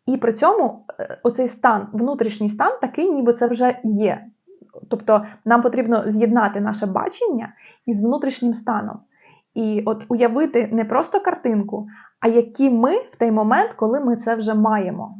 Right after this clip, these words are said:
Тому що дитина, коли вона чітко формулює своє, е, бажання, да, "Я хочу машинку красного цвіта на пульті управління", вона все чітко прописує, е, прописує, е, проговорює. І так само і ми маємо чітко знати, що ми хочемо.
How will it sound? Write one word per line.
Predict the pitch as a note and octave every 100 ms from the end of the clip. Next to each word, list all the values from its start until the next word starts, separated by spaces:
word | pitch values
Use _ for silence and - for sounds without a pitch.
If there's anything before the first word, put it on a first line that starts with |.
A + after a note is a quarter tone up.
| -
Тому | A#3
що | A#3+ A#3+
дитина, | G#3 D4+ C5
коли | D#4+ A#3 B3
вона | A3+ A3+ A3 G#3+
чітко | - C4 - - -
формулює | A#3 A#3 B3 A3+
своє, | G#3+ G#3+ G#3 -
е, | G#3+
бажання, | G3+ A3 A3 G3 G#3+ C4
да, | A#3+ A#3 A#3 _
"Я | A#3+
хочу | B3+ A#3 A3
машинку | A3 A3 E4 D#4+
красного | A#3 A3+ A3 A3+ A3
цвіта | A3 C#4 D4
на | A3+
пульті | G#3+ A3+ G#3+
управління", | G#3+ A3 A3+ C4+ E4+ A#3+
вона | G#3 B3
все | B3 C#4
чітко | C#4 - A#3
прописує, | A#3 A3 A#3 A3+ F#3+ - -
е, | -
прописує, | G3+ A3 G#3+ G4 D#4 G#3+ G#3+ - - -
е, | G3+
проговорює. | G#3 B3+ A#3+ A3+ C4 A#3 F3 C#3 _ - - -
І | -
так | A#3 C4+
само | - C#4 C4+
і | C4
ми | B3 D#4+
маємо | A#3 G3+ G#3
чітко | G#3+ A3+ G#3+ - E4
знати, | A3+ G3+ - G#3+
що | C4 -
ми | G3+
хочемо. | A3+ - - -